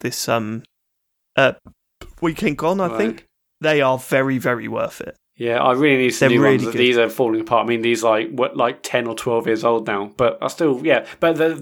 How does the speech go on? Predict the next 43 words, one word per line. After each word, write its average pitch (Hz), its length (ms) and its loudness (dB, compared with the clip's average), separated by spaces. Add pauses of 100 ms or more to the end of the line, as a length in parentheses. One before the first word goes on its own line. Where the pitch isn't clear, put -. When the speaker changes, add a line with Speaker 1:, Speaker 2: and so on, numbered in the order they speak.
(120)
Speaker 2:
that 165 120 0
was 156 120 -2
such 147 160 -6
a 127 40 -8
massive 127 260 0
difference 113 360 -6
when 110 160 -2
we 113 100 -4
played 113 340 -2
Battlefield 113 380 -4
three. 117 220 -6
Like, 117 180 -2
wow, 143 200 0
I 123 60 -4
can 123 180 -6
hear 131 400 0 (320)
so - 280 0
much 135 280 -2
stuff. - 360 -2 (160)
It's, 123 240 -8
it's - 180 -4
brilliant. 117 400 -2 (220)
Uh, 107 300 2 (260)
and 135 120 2
I 160 60 2
never 165 200 0
would 139 80 2
have 117 100 0
bothered, 113 400 -2
but 117 180 -6
up 113 260 -2
bef-, 127 200 -8
until 127 400 0
that 123 200 0
E 123 80 -2
G 117 140 -2
X 117 140 -4
demo 113 340 -2
where 104 260 -4 (400)
the 120 60 -4
headphones 113 360 -2
were 110 80 -4
incredible. 107 540 -2